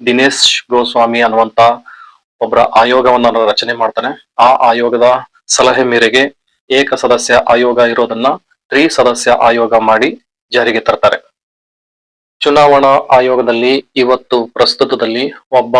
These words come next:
ಮುಖ್ಯ ಚುನಾವಣಾ ಆಯುಕ್ತರು ಮತ್ತು ಇಬ್ರು ಇತರೆ ಚುನಾವಣಾ ಆಯುಕ್ತರು, ಒಟ್ಟಿನಲ್ಲಿ ಮೂರು ಜನ ಚುನಾವಣಾ ಆಯುಕ್ತರನ್ನು ಹೊಂದಿರುವಂತ ಒಂದು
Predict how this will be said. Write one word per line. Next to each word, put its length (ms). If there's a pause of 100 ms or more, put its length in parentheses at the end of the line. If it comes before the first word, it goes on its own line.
(120)
ಮುಖ್ಯ 280
ಚುನಾವಣಾ 400 (140)
ಆಯುಕ್ತರು 400 (480)
ಮತ್ತು 360 (220)
ಇಬ್ರು 280 (200)
ಇತರೆ 220 (120)
ಚುನಾವಣಾ 420
ಆಯುಕ್ತರು, 380 (300)
ಒಟ್ಟಿನಲ್ಲಿ 520 (360)
ಮೂರು 280
ಜನ 120 (200)
ಚುನಾವಣಾ 360 (180)
ಆಯುಕ್ತರನ್ನು 500
ಹೊಂದಿರುವಂತ 440 (520)
ಒಂದು 240